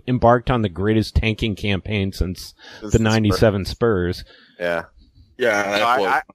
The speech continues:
Speaker 2: I did think LeBron would be good, though, but no, I thought the Lakers would be a train wreck just because I didn't think they have enough depth,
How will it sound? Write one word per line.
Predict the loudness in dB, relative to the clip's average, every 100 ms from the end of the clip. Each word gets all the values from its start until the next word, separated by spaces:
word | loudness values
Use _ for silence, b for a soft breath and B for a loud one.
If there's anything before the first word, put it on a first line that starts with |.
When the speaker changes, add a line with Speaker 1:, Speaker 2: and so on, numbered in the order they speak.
| -2
Speaker 2:
I | -2
did | -4 -4
think | -6 -4
LeBron | -6 0 2 2
would | 0 -2
be | 0
good, | 0 0
though, | -2
but | -4 0
no, | 2
I | 4 4
thought | 2 0
the | -2
Lakers | 0 -2 -2 -6
would | -8 -6
be | -4
a |
train | -4 -4 -2 0
wreck | -2 -4
just | -6 -12
because | -8 -2
I | 0
didn't | 0
think | -2
they | -2
have | -2
enough | -2 -6 -4
depth, | -2 0 -2 -8